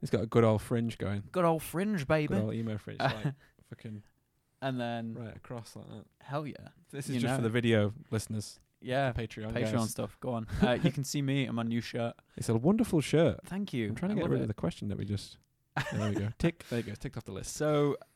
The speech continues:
Speaker 2: uh, from there, we kinda kept in touch a tiny bit.
Speaker 1: Yeah.
Speaker 2: And then I'd see every now and again at different parties, and I'd always be like, "Oh, it's Haz coming." And
Speaker 1: Every
Speaker 2: then,
Speaker 1: now and again.
Speaker 2: <laughs> and then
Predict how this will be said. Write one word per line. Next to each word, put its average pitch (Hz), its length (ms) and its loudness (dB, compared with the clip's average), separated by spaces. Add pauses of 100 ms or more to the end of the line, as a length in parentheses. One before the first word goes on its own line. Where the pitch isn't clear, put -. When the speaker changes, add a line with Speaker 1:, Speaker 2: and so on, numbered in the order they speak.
(140)
Speaker 2:
uh, 135 280 2
from 151 240 -2
there, 139 360 4 (320)
we 131 640 0
kinda 165 240 0
kept 151 220 -2
in 147 60 -2
touch - 220 -8
a 139 40 -12
tiny 131 320 -2
bit. - 240 -6 (160)
Speaker 1:
Yeah. - 120 -4 (420)
Speaker 2:
And 127 200 -2
then 120 440 -2 (340)
I'd 117 120 -6
see 143 140 0
every 127 160 2
now 120 160 0
and 117 80 0
again 117 180 -2
at 104 100 -6
different 120 260 -6
parties, 110 300 -2
and - 80 -6
I'd 113 60 -4
always 113 180 -4
be - 100 -8
like, 127 120 -4
"Oh, 254 100 0
it's 233 100 -2
Haz 226 200 -4
coming." 175 360 0 (180)
And 135 160 0
Speaker 1:
Every 233 260 2
Speaker 2:
then, 233 80 0
Speaker 1:
now 240 440 6
and 214 80 4
again. 196 560 4
Speaker 2:
<laughs> 190 40 4
and 175 180 4
then 139 320 -4